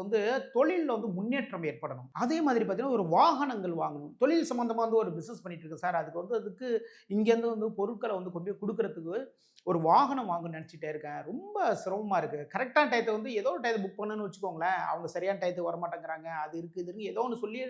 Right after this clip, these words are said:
லேட் பண்ணிடுறாங்க அப்படின்னா, ஒரு வாகனம் அமையணும் அப்படின்னு வச்சுக்கோங்களேன். கார்த்திகை நட்சத்திரக்காரங்க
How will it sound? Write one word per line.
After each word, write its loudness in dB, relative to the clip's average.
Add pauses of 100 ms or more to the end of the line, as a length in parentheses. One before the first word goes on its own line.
(120)
லேட் 0
பண்ணிடுறாங்க -8 (520)
அப்படின்னா, 0 (480)
ஒரு 2
வாகனம் 6
அமையணும் -4
அப்படின்னு -8
வச்சுக்கோங்களேன். -6
கார்த்திகை -2
நட்சத்திரக்காரங்க -6